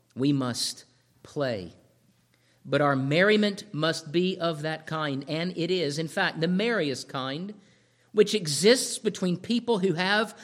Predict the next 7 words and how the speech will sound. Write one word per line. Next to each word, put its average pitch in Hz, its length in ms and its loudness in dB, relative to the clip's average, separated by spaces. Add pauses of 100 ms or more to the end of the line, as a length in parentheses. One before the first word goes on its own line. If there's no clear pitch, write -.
(100)
from 226 300 6
the 240 180 6
outset, 208 920 0
taken 233 600 2
each 143 220 -2
other 196 260 2
seriously. 170 720 -2